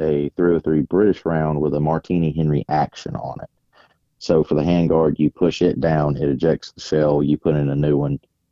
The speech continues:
and you push it back up, and you're locked and ready to go. So it's a single shot rifle.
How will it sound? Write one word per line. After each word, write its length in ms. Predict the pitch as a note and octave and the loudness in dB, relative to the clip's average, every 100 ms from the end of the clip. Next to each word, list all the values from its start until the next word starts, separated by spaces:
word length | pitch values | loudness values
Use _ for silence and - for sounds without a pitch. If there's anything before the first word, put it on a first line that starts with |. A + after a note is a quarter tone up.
| - _ - | -20 _ -8
and 200 | D2 C#2+ | -4 -4
you 60 | |
push 240 | - - - | -2 -2 -2
it 100 | - | -2
back 260 | D2+ D2 | -2 0
up, 200 | D2 C#2 - | -2 -2 -4
and 360 | D2+ C#2+ C#2+ C#2 | -4 -2 -2 -4
you're 140 | C#2+ | -2
locked 320 | C#2 C2+ - | 0 -2 -4
and 80 | C#2 | -6
ready 180 | C#2 - | -4 -4
to 60 | - | -4
go. 300 | C#2 C#2 - | -4 -4 -4
So 140 | - | 0
it's 80 | D#2+ | 0
a 60 | C#2 | 0
single 280 | - A2 D#2 | 0 2 2
shot 240 | - C#2 | -2 -2
rifle. 400 | C#2+ C#2 - - | -2 -2 -4 -10